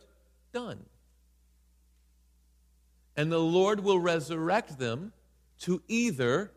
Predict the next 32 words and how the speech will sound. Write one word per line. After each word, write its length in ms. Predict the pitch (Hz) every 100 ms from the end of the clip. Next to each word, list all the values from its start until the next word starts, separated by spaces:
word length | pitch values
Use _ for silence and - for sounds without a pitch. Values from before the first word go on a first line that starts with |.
| _ _ _ _ _ _ _ _ _ _ _ -
reward 680 | 131 139 131 120 104 147 -
or 400 | 127 113 117 131 - _ _ _ -
destruction. 680 | 110 - 95 - - 185 240 _ _ _ _ _ _ _ _ _ -
On 200 | 170 160
that 180 | 165 165
particular 460 | 165 170 170 180
day. 220 | 185 208
You 100 | 127
know, 180 | 175 220
we 100 | 196
saw 240 | 180 208 202
that 180 | 190 190
the 120 | 180
other 200 | 170 170
night 280 | 175 139 123
about 300 | 135 127 -
the 80 |
millennium, 560 | 123 123 123 135 151 160
the 60 | 107
thousand 480 | 139 139 143 139
years, 340 | 131 127 160 - _ _ -
and 160 | 127 131
the 60 |
great 300 | 117 147 147
chain 480 | - - 165 160 175
that 100 | 151
Satan 320 | - 156 156 165
is 100 | 135
bound 260 | 156 160
with. 180 | 170 170
And 120 | 139 - _ -
repeatedly, 800 | 175 - 226 269 233 135 113